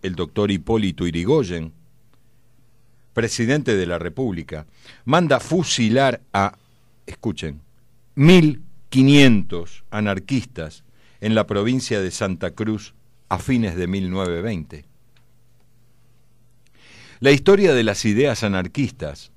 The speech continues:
es una historia empapada por ríos de sangre. Luego de toda esta cháchara, y ya conociéndome ustedes a mí un poquito,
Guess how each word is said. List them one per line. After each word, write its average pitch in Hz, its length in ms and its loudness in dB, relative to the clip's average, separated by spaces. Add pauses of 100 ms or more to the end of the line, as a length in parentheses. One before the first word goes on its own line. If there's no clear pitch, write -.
(140)
es - 180 -4
una 127 140 2
historia 123 400 2
empapada 98 800 -2 (600)
por 95 300 0
ríos 135 340 4
de 110 100 -2
sangre. 67 580 -8 (2500)
Luego 220 300 2
de 110 120 2
toda 143 240 2
esta 120 280 -2
cháchara, 80 560 -6 (1500)
y 101 100 -4
ya 120 180 2
conociéndome 92 880 0
ustedes 85 420 -2
a 80 80 -4
mí 87 180 -2
un 76 120 -6
poquito, 80 540 -10